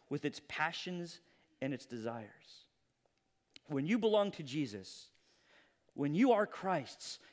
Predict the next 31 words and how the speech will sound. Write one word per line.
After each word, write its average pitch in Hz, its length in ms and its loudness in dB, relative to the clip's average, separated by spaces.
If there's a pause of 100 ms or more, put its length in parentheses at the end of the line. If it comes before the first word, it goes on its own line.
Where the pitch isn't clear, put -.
(120)
your 156 180 0
old 196 260 4
passions, 202 560 -4
your 147 140 -4
old 180 240 0
desires, 165 560 0
they've 156 260 0
been 143 140 -2
crucified 151 560 -2
with 135 100 -8
Jesus. 95 600 -10 (840)
And 160 220 4
those 247 300 6
things 233 260 0
no 196 180 6
longer 185 340 4
call 170 280 4
my 147 200 2
name. 127 300 0
You 156 120 0
know 208 100 6
what 196 160 2
calls 185 280 2
my 170 180 2
name? 165 420 0 (400)
That 123 180 2
glory 151 480 2
that 143 160 0
waits 123 260 -4
for 110 100 -10
me. 101 220 -10